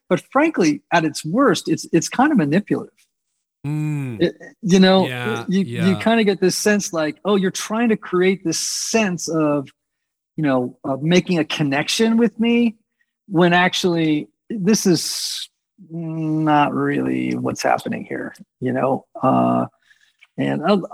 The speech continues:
Speaker 1: and smart people can smell it usually.
Speaker 2: Right.
Speaker 1: You know?
Speaker 2: Right.
Speaker 1: Um, that feels like, it feels a little bit like an act.
Speaker 2: And if you're an eight like I am, that, that is a little bit harder than it is for other types. Is that fair? Is that true?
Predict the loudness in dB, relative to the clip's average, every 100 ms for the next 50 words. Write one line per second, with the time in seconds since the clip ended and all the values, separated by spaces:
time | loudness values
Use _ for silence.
0 | -12 -4 0 2 0 _ -10 0 2 4
1 | 2 2 0 -2 -2 0 2 2 -2 -4
2 | -4 -6 -10 -12 _ _ _ -4 0 0
3 | 0 0 0 0 -4 -6 -4 -2 -4 -8
4 | -8 -6 -6 -6 -6 -2 -2 2 2 2
5 | 0 0 2 4 4 2 2 0 0 -2
6 | -4 -8 -20 _ _ _ _ _ _ _
7 | _ 0 0 2 0 0 0 0 0 -2
8 | 0 2 2 2 0 -2 -2 -6 _ -10
9 | -2 2 0 -2 -6 0 2 2 2 2
10 | 2 -2 -4 -2 0 -2 -6 -8 -6 -6
11 | -10 -14 _ _ _ _ _ 2 4 6
12 | 4 2 -2 -12 _ _ -4 -2 0 2
13 | 2 2 0 0 0 0 2 -2 -6 -6
14 | -4 -6 -6 -8 -2 0 0